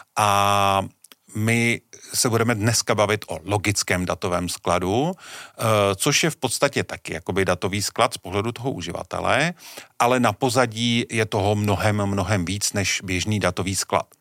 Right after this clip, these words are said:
Eh, dříve firmy vlastně centralizovaly svoje data do datových skladů, to byla ta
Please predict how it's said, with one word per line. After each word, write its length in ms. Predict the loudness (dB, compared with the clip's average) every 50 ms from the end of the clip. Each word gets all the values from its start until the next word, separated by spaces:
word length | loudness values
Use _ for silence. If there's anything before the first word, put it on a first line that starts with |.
| _ -18 -14
Eh, 640 | -12 -12 -12 -14 -16 -6 -2 0 2 2 2 0 -2
dříve 400 | -2 -2 0 2 4 4 4 4
firmy 640 | 2 2 0 2 2 2 2 4 4 2 2 0 -2 -2
vlastně 400 | -2 0 0 0 0 0 0 0
centralizovaly 680 | 0 0 0 2 2 2 2 2 2 2 2 2 2 2
svoje 220 | 0 -2 -6 -8
data 400 | -10 -4 0 2 2 2 2 0 -2
do 200 | -2 0 0 0 -2 -8 -8
datových 480 | -4 -2 -2 -2 -2 -4 -6 -6 -8 -12
skladů, 420 | -4 0 2 2 2 2 0 -4
to 100 | -6 -6
byla 160 | -4 -4 -2
ta 200 | -2 -2 -2 -4